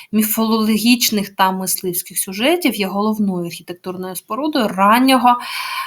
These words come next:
е, стилю Києва, е, такого неоготика, саме стиль визначається. І, е, знаєте, що саме в Києві ця споруда є. Хто па-, хто був у Києві, той звертав на це увагу.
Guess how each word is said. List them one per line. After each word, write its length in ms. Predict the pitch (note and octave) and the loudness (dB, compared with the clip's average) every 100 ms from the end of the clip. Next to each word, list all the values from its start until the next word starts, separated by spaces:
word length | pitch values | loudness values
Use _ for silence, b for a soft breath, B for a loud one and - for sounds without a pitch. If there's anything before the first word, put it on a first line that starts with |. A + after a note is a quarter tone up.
| B | B
е, 100 | F#3 | 0
стилю 480 | - - A3 A3+ A3+ | 0 2 0 0 -2
Києва, 680 | G#3+ B3 D4+ D4 C4 B3 B3 _ _ _ _ _ G#3+ | 2 4 6 6 6 4 2 _ _ _ _ _ -6
е, 160 | F#3+ | -4
такого 380 | F#3+ F#3+ F#3 F#3 | -4 -4 -4 -2
неоготика, 1160 | G3+ A3 G#3 G3+ E3+ G3 G3 A#3+ A#3+ D4+ F4+ F#4 | 2 4 4 2 -2 -4 -4 -6 2 4 4 0
саме 300 | D#4+ D4+ D4 | -2 -2 -4
стиль 240 | - C4+ | -6 -6
визначається. 760 | C4 C4 B3 - A#3 A3+ G#3+ G#3 | -6 -4 -6 -2 -2 -2 -6 -10
І, 300 | A3+ A#3 C#4+ | -12 -8 -4
е, 320 | D4 - G#3 | -4 -6 -12
знаєте, 340 | G3+ G#3 G3+ - | -12 -14 -16 -12
що 280 | - G3 G#3+ | -12 -12 -12
саме 420 | - G#3+ B3 B3+ | -6 -4 -2 -4
в 120 | A3+ - | -6 -8
Києві 640 | G#3+ A#3 B3 A#3+ A3+ G#3 | -4 0 0 0 0 -2
ця 200 | G#3 G3+ | -4 -4
споруда 420 | - - G3 G3+ | -6 -8 -8 -8
є. 260 | G3 F3+ D#3+ | -6 -6 -8
Хто 200 | - G3 | -12 -16
па-, 360 | - G#3+ G3+ - | -4 -2 -2 -10
хто 200 | - G3 | -6 -2
був 240 | A3+ C4+ | 0 0
у 40 | |
Києві, 400 | C4 A3+ A#3 A3+ | 0 2 4 2
той 360 | G3+ - F#3+ G#3+ | -2 -2 0 0
звертав 520 | G3+ F3+ F3+ F3+ G3 G3 | 0 -4 -4 -2 -2 -4
на 100 | F#3 | -6
це 260 | - F#3+ | -6 -6
увагу. 580 | - F#3+ F3+ E3+ D#3+ D#3 | -8 -6 0 0 0 -6